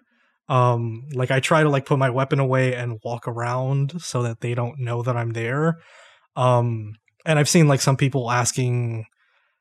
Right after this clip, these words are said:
or not asking, but sta-, stating that, like, they would love if they could do, like, an idle animation where, like, they're looking out over, like, a balcony or something,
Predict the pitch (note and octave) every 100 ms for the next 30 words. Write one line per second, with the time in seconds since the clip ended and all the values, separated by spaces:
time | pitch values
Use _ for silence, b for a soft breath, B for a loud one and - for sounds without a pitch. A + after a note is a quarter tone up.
0 | _ - D3+ F3 D3 C#3 C3+ D3+ C3 C3
1 | - C#3 C#3 C#3+ - C#3+ C3 B2+ B2 A#2+
2 | A#2 - C3 C#3 C3 B2 B2+ B2 A#2 -
3 | D3 A#2 B2 A#2+ A#2+ B2 A#2+ A2+ A2 G#2+
4 | - - _ _ _ A#2 B2+ C3+ D3+ D#3
5 | D#3+ G3 F#3 - C3 A#2 A2+ A#2 A2 A2
6 | - A#2 A2+ C3 C#3 C3 C3 C3 C3 B2+
7 | C3 B2+ B2+ B2+ C#3+ C#3+ C3+ B2 A#2 A2
8 | A#2+ A2 A2 G#2+